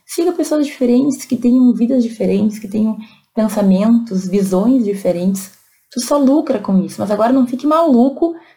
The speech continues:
tentando definir quem tá certo e quem tá errado. Eu já falei antes que não existe isso. Cada um tem a sua experiência. O que eu faria se eu estivesse na faculdade de Direito hoje?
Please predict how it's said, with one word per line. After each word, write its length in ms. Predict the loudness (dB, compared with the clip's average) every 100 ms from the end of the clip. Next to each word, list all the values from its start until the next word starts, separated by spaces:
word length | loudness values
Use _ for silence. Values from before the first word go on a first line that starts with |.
| -2
tentando 400 | 2 4 4 2
definir 360 | 2 4 2
quem 160 | 4 0
tá 100 | 0
certo 300 | -2 -4 -2
e 40 |
quem 140 | 0 2
tá 100 | 2
errado. 300 | 0 0 2
Eu 60 |
já 100 | 0
falei 520 | 0 0 2 2 -2 -8 _ 0
antes 440 | 2 2 -2 -12 -20 _
que 80 | 2
não 120 | 4
existe 380 | 4 2 2 0
isso. 240 | 0 0 -2
Cada 240 | -4 -4
um 60 | -2
tem 180 | 0
a 60 | 0
sua 160 | -2 -6
experiência. 640 | -2 -2 2 0 0 -8 -16 _ _ _ -20 -12 -6
O 100 | -4
que 160 | 0
eu 80 | -2
faria 480 | 0 0 2 4 2
se 80 | -2
eu 60 |
estivesse 400 | -6 0 0 0
na 60 | -6
faculdade 520 | -8 -2 0 2 2
de 80 | 2
Direito 400 | 2 0 -2 -2
hoje? 420 | 2 2 2 -2